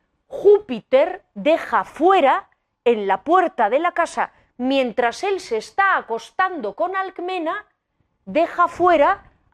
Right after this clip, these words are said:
al dios Mercurio, encargado de que nadie entre mientras el señor de los dioses está consumando su pasión con la dueña de la casa. El caso es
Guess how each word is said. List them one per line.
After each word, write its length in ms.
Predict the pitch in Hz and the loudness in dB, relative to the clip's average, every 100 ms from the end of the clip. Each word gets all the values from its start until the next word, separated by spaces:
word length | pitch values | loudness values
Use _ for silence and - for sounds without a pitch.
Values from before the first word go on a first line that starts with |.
| - | -6
al 280 | 208 196 | -4 -4
dios 380 | 185 311 392 - | -6 -6 -6 -10
Mercurio, 1000 | 226 202 202 196 - - 277 233 190 151 _ _ _ _ | -12 -8 -6 -8 -10 -4 -4 -4 -6 -10 _ _ _ _
encargado 880 | 269 262 269 302 311 330 320 440 - 202 | 0 2 2 2 4 4 4 4 2 -2
de 160 | 220 | -2
que 140 | 220 214 | 0 2
nadie 520 | 247 262 277 294 339 | 2 4 4 4 4
entre 320 | 330 247 359 427 - | 2 2 2 2 -4
mientras 560 | 202 240 240 294 330 247 | -6 -4 -2 0 0 -2
el 100 | 196 | -8
señor 340 | 220 196 202 | -8 -6 -4
de 100 | 202 | -2
los 160 | 226 214 | -4 -2
dioses 520 | 262 262 285 359 - _ _ | 0 0 0 -2 -4 _ _
está 320 | 233 - 269 | -6 -2 0
consumando 840 | 262 233 208 - 208 240 262 247 254 | 2 0 0 -4 0 2 2 0 0
su 180 | 277 | 0
pasión 480 | 226 294 285 302 349 403 - _ _ - | 0 0 0 2 2 0 -12 _ _ -6
con 280 | 240 233 | -4 0
la 120 | 269 277 | 0 0
dueña 400 | 233 214 202 175 | -2 -6 -10 -10
de 100 | 165 | -12
la 100 | 156 | -14
casa. 320 | - - _ _ _ _ _ _ _ _ _ _ _ _ _ _ - | -20 -20 _ _ _ _ _ _ _ _ _ _ _ _ _ _ -12
El 160 | 214 | -12
caso 320 | 370 381 - | -12 -12 -10
es 340 | 359 359 - | -10 -12 -18